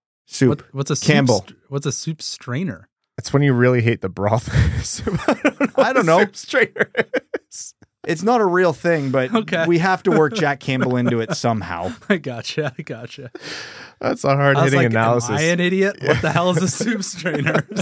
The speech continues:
Speaker 2: <laughs>
Speaker 1: As long as you understand that Jack
Speaker 2: <laughs>
Speaker 1: Campbell soup, you're
Speaker 2: Yes,
Speaker 1: doing, you're
Speaker 2: I
Speaker 1: doing
Speaker 2: gotcha.
Speaker 1: good.
Speaker 2: I gotcha.
Speaker 3: What's worse, the fact that Brad said it or I went with it without questioning it?
Speaker 2: I don't know, because I was too busy fig-, trying to think if that's a real thing.
Speaker 3: As, uh,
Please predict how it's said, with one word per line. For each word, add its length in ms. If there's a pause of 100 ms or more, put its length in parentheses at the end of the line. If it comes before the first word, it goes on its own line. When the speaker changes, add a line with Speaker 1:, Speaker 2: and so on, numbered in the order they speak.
Speaker 2:
<laughs> 240
Speaker 1:
As 140
long 160
as 120
you 100
understand 640
that 260
Jack 320
Speaker 2:
<laughs> 100
Speaker 1:
Campbell 680
soup, 460
you're 100
Speaker 2:
Yes, 320
Speaker 1:
doing, 80
you're 80
Speaker 2:
I 40
Speaker 1:
doing 120
Speaker 2:
gotcha. 300
Speaker 1:
good. 60
Speaker 2:
I 100
gotcha. 480
Speaker 3:
What's 240
worse, 300
the 80
fact 200
that 160
Brad 240
said 180
it 120
or 120
I 120
went 260
with 140
it 100
without 260
questioning 380
it? 140 (840)
Speaker 2:
I 120
don't 100
know, 160
because 260
I 100
was 80
too 140
busy 260
fig-, 380
trying 180
to 80
think 160
if 80
that's 200
a 60
real 220
thing. 360 (540)
Speaker 3:
As, 320
uh, 240